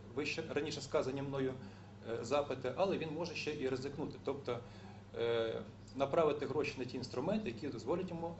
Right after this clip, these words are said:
забезпечити інший дохід. От, е, в розвинених країнах спектр інвестиційних мотивів населення є досить широким,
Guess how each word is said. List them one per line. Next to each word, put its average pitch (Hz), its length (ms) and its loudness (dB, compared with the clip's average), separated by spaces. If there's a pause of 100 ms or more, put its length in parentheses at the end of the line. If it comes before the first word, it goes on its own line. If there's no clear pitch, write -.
забезпечити 151 760 -4
інший 131 300 -4
дохід. 135 280 -6 (560)
От, 160 180 4 (220)
е, 143 140 8
в 139 140 4 (580)
розвинених 190 480 4
країнах 190 420 2
спектр - 400 4
інвестиційних 143 560 -2
мотивів 151 400 0
населення 101 460 -2 (680)
є 214 180 6
досить 190 260 2
широким, 165 420 2